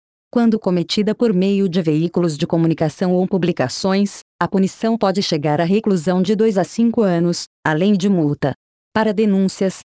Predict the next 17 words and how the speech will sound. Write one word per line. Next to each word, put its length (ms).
o 60
guia 240
orienta 480
a 20
utilização 720
do 160
Disque 320
cem, 360
canal 320
anônimo 480
de 100
denúncias 640
de 100
violações 640
de 120
direitos 520
humanos, 540